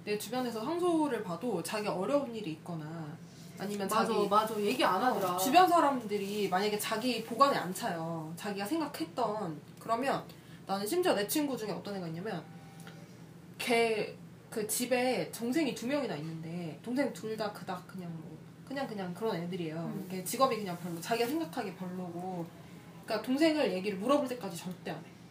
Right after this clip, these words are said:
Speaker 1: 그러니까 뭐 나 같은 경우에는 예를 들어서 뭐, "나 동생이 이래서" 막 이런 얘기를 할 수도 있잖아요. 그냥 일상적인 얘기라든가. 절대 얘기하지 않아요. 근데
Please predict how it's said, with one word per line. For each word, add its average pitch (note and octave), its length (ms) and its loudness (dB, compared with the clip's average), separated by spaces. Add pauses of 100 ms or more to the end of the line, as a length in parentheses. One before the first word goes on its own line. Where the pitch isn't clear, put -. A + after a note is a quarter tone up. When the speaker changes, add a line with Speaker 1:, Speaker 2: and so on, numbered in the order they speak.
(580)
Speaker 1:
그러니까 G#3 220 0
뭐 G3 160 0 (280)
나 G#3 80 4
같은 D#4 240 4
경우에는 F3+ 480 -2
예를 F#3 220 -4
들어서 F3+ 320 -10
뭐, F3+ 280 -6 (160)
"나 D4 140 -2
동생이 D4 460 0
이래서" C4 280 -2 (240)
막 D#3+ 240 -6
이런 A#3 220 0
얘기를 G#3 180 -2
할 A4+ 80 0
수도 - 180 -6
있잖아요. F3+ 280 -4
그냥 E3+ 180 -4
일상적인 C#4 600 -2
얘기라든가. E3 640 -6 (320)
절대 G#3 540 0
얘기하지 E3+ 280 -6
않아요. - 140 -14 (1900)
근데 A3+ 120 -4